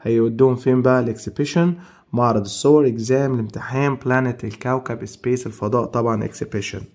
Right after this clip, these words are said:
اللي هو معرض الصور. بعد كده عندي grammar. Before satellites were invented، قبل ما يخترعوا الساتلايت، people always not mapped to find their ways،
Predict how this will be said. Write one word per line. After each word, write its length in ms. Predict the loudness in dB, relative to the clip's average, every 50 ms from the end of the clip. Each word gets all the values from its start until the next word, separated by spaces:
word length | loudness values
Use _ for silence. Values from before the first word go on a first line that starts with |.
| _ -8
اللي 200 | -4 -2 -2 -2
هو 200 | -2 -2 -2 -2
معرض 340 | 0 0 0 0 -2 -4 -6
الصور. 500 | -8 -12 -12 -12 -10 -10 -10 -12 -14 -20 _ _ _ _ _ _ _ _ _ _ -6
بعد 220 | -2 -2 0 0 0
كده 220 | -2 0 0 2
عندي 260 | 2 2 0 -2 0
grammar. 420 | 0 2 2 4 4 4 2 2 0 -2 -8 -20 _ _ _ _ _ -2 -2
Before 360 | -2 0 4 6 6 6 6
satellites 500 | 4 2 -2 2 2 4 4 4 2 2
were 240 | 2 4 4 4 4 0
invented، 460 | 0 2 2 2 2 2 -2 -4 -4 -2
قبل 200 | -2 0 2 2
ما 120 | 2 2 0
يخترعوا 360 | -2 -4 0 0 2 2 2
الساتلايت، 560 | 0 -2 -8 -10 -6 -2 0 2 2 0 -2 -8 -20 _ -6 -4
people 560 | -2 -2 -2 0 2 2 2 2 2 -2 -12 -20 -20 -20 _ _ _ _ 2
always 600 | 4 6 6 6 8 8 8 8 8 6 4 2
not 320 | 2 2 2 2 2 0 0 0
mapped 340 | 2 2 4 2 0 -2 -4 -6
to 60 | -6
find 580 | -6 -6 -4 -2 0 2 2 2 2 0 0 0
their 280 | 2 4 4 4 4 4 4 4
ways، 320 | 4 4 2 0 -2 -6